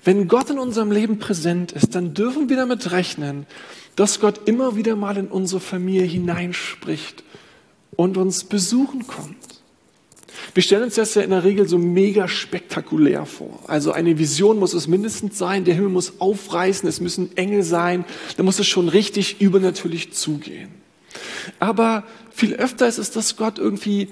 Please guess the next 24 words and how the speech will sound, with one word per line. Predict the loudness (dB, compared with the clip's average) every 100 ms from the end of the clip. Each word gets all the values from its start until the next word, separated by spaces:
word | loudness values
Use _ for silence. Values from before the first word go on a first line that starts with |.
| -10
verkleidet | -8 -2 -2 -2 0 2 2 2 2 -2
kommt | -10 0 2
und | 4
wir | 4
erst | 4 2 2
im | 0 2
Nachhinein | 2 4 2 2 -2
checken, | -4 -6 -4 -6 -6 -12 -2
hat | -2 2
Gott | 0 0
uns | -2 -4
da | -4
eigentlich | -4 -6
besucht? | -4 2 2 2 -4 -16 -16 -6
Hat | 0
der | 2 4
Heilige | 4 4
Geist | 0 0 0 -4
hier | -4
gerade | -2 -2 -2
uns | -4 -6
etwas | -6 -4 -4
sagen | -4 -6 -6 -8
wollen? | -8 -12 -14 -16